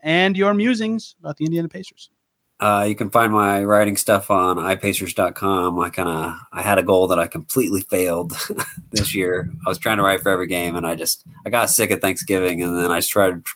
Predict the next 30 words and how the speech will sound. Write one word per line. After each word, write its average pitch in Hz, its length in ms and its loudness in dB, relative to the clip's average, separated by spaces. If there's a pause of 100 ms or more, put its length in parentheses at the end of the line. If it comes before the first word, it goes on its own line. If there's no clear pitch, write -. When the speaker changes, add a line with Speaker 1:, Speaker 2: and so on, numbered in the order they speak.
(100)
Speaker 2:
writing 92 400 0
two 113 140 -2
games 98 220 2
at 82 120 -6
once, 87 360 2
and 87 120 -2
then 85 100 2
it 76 60 0
was 76 160 -4
just, - 360 -4 (760)
it 113 40 2
was 104 120 4
a 98 80 2
goner. 92 340 2 (340)
Um, 110 300 2
but 107 160 2
you 120 120 0
can, 110 220 2
uh, 98 460 4 (300)
check 143 240 2
out 131 120 0
my 113 100 2
stuff 110 280 0
there. 104 220 2
I've 98 100 0
got 104 180 2
some 101 200 2
new 98 120 2
stuff 95 280 0
up, 92 280 0